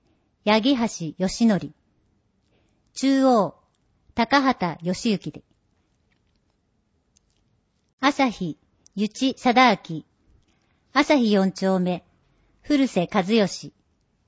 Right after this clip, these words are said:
栗山農事、阿公半四郎。中里団地、田岡勝。むつみ、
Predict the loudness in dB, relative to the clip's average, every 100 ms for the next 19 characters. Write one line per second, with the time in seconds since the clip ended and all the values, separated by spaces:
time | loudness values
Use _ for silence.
0 | _ _ _ _ _ 0 4 6 6 6
1 | 6 4 0 -8 -14 _ _ _ _ _
2 | -2 -2 2 2 2 -2 -6 -6 -6 -6
3 | -8 -12 _ _ _ _ _ _ _ _
4 | _ _ _ -2 0 2 2 2 2 2
5 | 2 -4 -14 -14 _ _ _ _ 2 4
6 | 4 2 -4 -4 -6 -8 -10 -18 _ _
7 | _ _ _ _ _ _ _ _ _ -8
8 | -4 2 4 2